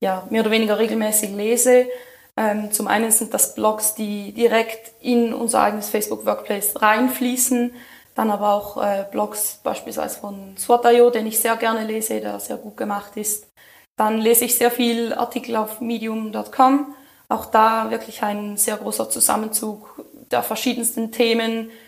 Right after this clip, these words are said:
Und für mich sehr wichtig sind, äh, Facebook-Gruppen. Denn so ist es uns möglich, wirklich am, am Puls der Zeit zu bleiben. Also sobald ein neues Feature entdeckt wird, egal wo, das dauert wirklich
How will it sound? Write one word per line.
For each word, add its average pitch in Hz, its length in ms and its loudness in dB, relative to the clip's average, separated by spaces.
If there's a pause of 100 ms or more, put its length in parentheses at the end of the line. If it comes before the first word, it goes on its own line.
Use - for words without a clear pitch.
(220)
Und 262 300 2
für 269 220 4
mich 277 260 4
sehr 262 220 4
wichtig - 340 -4
sind, 233 320 -6
äh, 214 220 -6
Facebook-Gruppen. 311 720 0 (680)
Denn 233 460 -2 (100)
so 269 720 4
ist - 180 0
es 240 100 2
uns 240 180 -2
möglich, 226 360 -6
wirklich 220 260 -6
am, 220 220 -4
am 220 120 -8
Puls 247 220 -4
der 220 160 -4
Zeit 214 240 4
zu 220 80 -2
bleiben. 196 380 -6
Also 196 200 -6
sobald 226 440 4
ein 214 320 -4
neues 208 500 0
Feature - 480 -2
entdeckt 208 460 -4
wird, 202 320 -2
egal 202 360 2
wo, 202 280 -4 (580)
das - 180 2
dauert 202 460 -2
wirklich - 480 -8